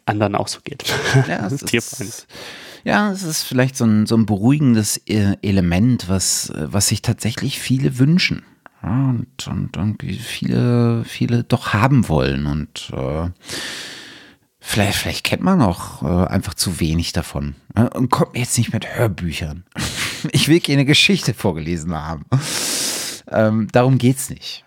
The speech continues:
Speaker 2: Ähm, aber es, es gibt da so ein, so ein großväterliches Element, was mir in vielen Produktionen fehlt. So ein sympathisches Element.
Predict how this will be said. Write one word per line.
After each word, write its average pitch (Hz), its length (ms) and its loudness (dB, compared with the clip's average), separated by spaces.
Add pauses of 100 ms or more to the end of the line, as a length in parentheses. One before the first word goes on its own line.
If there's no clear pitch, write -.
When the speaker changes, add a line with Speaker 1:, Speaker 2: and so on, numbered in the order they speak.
(120)
Speaker 2:
Ähm, 90 640 -8
aber 110 100 -2
es, - 260 -4
es - 180 -8
gibt - 220 -6
da 127 120 4
so 110 160 2
ein, 95 500 2 (1700)
so - 140 -4
ein 95 100 2
großväterliches 113 880 2
Element, 80 600 2
was - 160 -2
mir 80 100 4
in 73 80 0
vielen 82 320 2
Produktionen 76 500 0
fehlt. - 520 -6 (2000)
So - 300 -6
ein 73 180 0
sympathisches - 800 0
Element. - 500 -6